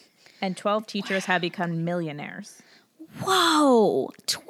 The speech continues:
Speaker 2: I wanna know who those twelve teachers are so I can become friends with them. <laughs>
Speaker 1: I, so after reading, after you sent me this article, uh, I was talking to one of our teacher friends, and I don't know if he wants his name mentioned. So, uh, you know, the guy I talk to all the time.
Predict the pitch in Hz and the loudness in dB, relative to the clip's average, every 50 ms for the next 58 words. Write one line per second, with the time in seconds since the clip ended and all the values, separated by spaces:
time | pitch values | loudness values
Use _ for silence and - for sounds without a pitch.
0 | - - 330 381 392 466 494 480 440 392 403 381 339 339 359 349 330 320 294 - | 2 4 6 6 6 6 4 4 4 4 4 4 6 6 4 6 6 4 2 0
1 | - - 302 277 262 247 - - 311 339 339 - 349 320 269 277 254 240 247 - | 2 2 2 2 2 0 -2 0 0 0 2 0 -2 -2 0 0 0 0 0 2
2 | 262 233 254 247 277 262 262 220 269 233 208 175 - - - 202 202 247 311 359 | 0 0 2 0 0 -2 0 0 0 0 0 -2 -4 -6 -2 0 0 0 0 -2
3 | 311 - 196 175 - - 156 156 - - - 240 294 - - 349 349 - - 330 | -2 -4 -4 -6 -6 -8 -10 -10 -10 -6 -6 -6 -6 -6 -8 -10 -10 -8 -4 -4
4 | 349 - _ - 202 196 208 226 247 269 262 - - - 254 214 190 - - - | -4 -2 _ 2 2 4 4 2 2 0 -2 -2 0 0 0 0 0 -2 0 0
5 | 214 247 - 269 247 233 226 220 214 202 190 190 196 - 208 190 190 196 180 180 | 0 2 2 0 2 2 2 2 2 2 0 -2 -2 0 -2 -2 0 -2 -2 -2
6 | 165 151 165 - 165 156 160 - - 170 165 170 170 185 - 190 185 175 - - | -4 -4 -4 -4 -2 -2 -4 -4 -4 -2 -2 -2 -2 -2 0 2 2 4 4 2
7 | 185 180 185 - 185 175 180 180 175 175 - - 180 165 165 160 - 170 165 165 | 2 0 0 -2 -2 -4 -4 -4 -8 -10 -6 -4 -4 -2 -2 -2 -4 -4 -6 -4
8 | 165 165 165 - - - 175 160 170 - - 156 156 156 156 - - 151 147 135 | -6 -6 -8 -10 -12 -8 -8 -8 -8 -8 -10 -12 -10 -10 -10 -8 -8 -8 -8 -10
9 | 170 - - - - 160 170 - 165 160 160 - 170 165 165 - 165 160 156 165 | -10 -10 -8 -10 -8 -10 -10 -10 -10 -10 -8 -6 -6 -6 -6 -4 -4 -4 -4 -6
10 | - 170 160 - 160 151 143 139 139 156 - - 151 151 175 - - 170 165 160 | -6 -8 -8 -6 -8 -8 -6 -6 -8 -8 -8 -8 -8 -8 -6 -4 -2 -2 -2 -2
11 | 170 170 - - - - - _ _ - 185 170 165 - 185 180 165 165 170 165 | -4 -6 -10 -16 -20 -20 -20 _ _ -2 0 0 0 0 -2 -2 -2 -2 -4 -2
12 | 160 165 160 156 165 180 156 165 165 - 165 151 - - - - 175 147 160 180 | -2 0 -2 -2 -2 -4 -4 -6 -4 -6 -6 -4 -4 -4 -4 -6 -6 -6 -8 -8